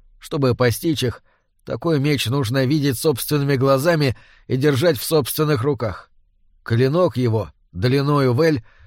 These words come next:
был прямым, без колющего острия, каким и положено быть клинку палаческого меча. Обе режущие кромки могли разделить надвое волос уже в пяди от массивной серебряной гарды,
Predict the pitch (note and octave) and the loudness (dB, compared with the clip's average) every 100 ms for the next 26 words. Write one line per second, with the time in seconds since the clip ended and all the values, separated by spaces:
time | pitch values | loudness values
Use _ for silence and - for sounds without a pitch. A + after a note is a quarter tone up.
0 | - G2+ D#3+ C3 C3 C3+ D3+ F3 A#2 - | -8 0 0 0 0 0 2 0 -2 -10
1 | - - A2 C3 - D#3+ E3 D#3 - D#3+ | -20 -4 0 0 0 0 2 2 0 2
2 | D#3 A#2+ D3 C#3+ A#2 G#2 - - _ - | 2 0 -2 0 0 -2 -10 -20 _ -6
3 | G#2+ C3 C3+ C3+ A#2 D3 F3 C#3+ A#2 B2+ | -2 0 2 0 2 2 4 2 0 0
4 | A#2+ D3 - C3 C3 B2+ E3 C#3+ C#3 C3+ | 0 -2 -2 -2 0 0 -2 0 2 4
5 | C3 C3+ B2+ C#3 C#3 C3+ C3+ A2 F2+ - | 2 0 -4 -4 -4 -4 -4 -6 -10 -14
6 | - - - _ _ - A#2 A#2+ B2 C3+ | -20 -20 -20 _ _ -4 0 2 4 4
7 | B2+ A#2+ - A#2 A#2 A2 C3 C#3 E3 D3 | 2 0 -2 -2 -2 0 -2 0 -2 -2
8 | - - _ B2 C#3+ E3+ F#3+ D#3+ D3 A#2 | -6 -20 _ 0 2 4 4 4 2 2
9 | F3 D#3+ C#3 E3+ E3+ D3+ D3+ C3+ F3+ E3 | 2 2 2 0 2 2 2 2 2 2
10 | D3 D3 B2+ E3 B2 - E3+ F3+ C3+ C3+ | 2 -2 0 0 0 -2 0 2 2 2
11 | A#2+ C#3 C3 - F3 D#3 D3+ C3+ D3+ D#3+ | 2 -2 -2 -2 -2 0 -2 0 0 0
12 | D#3 D#3 D#3+ D3+ E3 C#3 C3+ B2 | 0 0 0 2 4 4 2 0